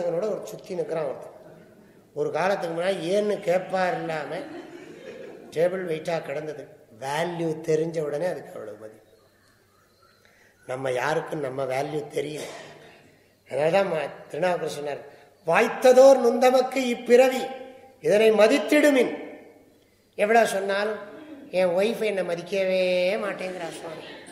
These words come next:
என் ஹஸ்பண்ட் என்னை ஏறெடுத்து கூட பார்க்க மாட்டேங்கிறான்." நான் குழப்பம்.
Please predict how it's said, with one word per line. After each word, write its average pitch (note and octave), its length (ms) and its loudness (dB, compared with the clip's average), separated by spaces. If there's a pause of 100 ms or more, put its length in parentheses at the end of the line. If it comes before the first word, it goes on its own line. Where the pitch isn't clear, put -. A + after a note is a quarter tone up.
(760)
என் F#3 260 -2
ஹஸ்பண்ட் G#3 540 -2
என்னை E3+ 380 -4
ஏறெடுத்து C#4+ 600 8
கூட C4 200 -2
பார்க்க G3+ 320 -6
மாட்டேங்கிறான்." - 720 -16
நான் A#3 240 -10 (440)
குழப்பம். A#3 500 -10